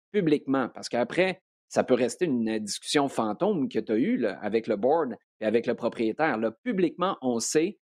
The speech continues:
qu'il a demandé la liberté d'essayer des trucs, de faire des erreurs, et je trouve que c'est très, très intelligent. Euh,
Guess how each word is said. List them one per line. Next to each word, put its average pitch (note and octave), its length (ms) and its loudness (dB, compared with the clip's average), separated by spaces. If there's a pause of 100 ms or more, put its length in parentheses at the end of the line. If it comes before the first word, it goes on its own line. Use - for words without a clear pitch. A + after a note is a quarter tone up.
(160)
qu'il A#2 100 0
a - 20 4
demandé D3+ 340 2
la C#3+ 100 0
liberté B2 640 -4 (200)
d'essayer C#3+ 460 2
des A#2 160 0
trucs, C3+ 300 -6
de G#2 100 -4
faire B2 200 2
des A2+ 200 0
erreurs, A2 340 -2 (260)
et C#3 60 -6
je - 80 -4
trouve B2 180 6
que A2+ 120 0
c'est A2+ 180 -2
très, A#2 340 0 (180)
très A2+ 180 -2
intelligent. G#2 520 -4 (440)
Euh, A#2+ 440 2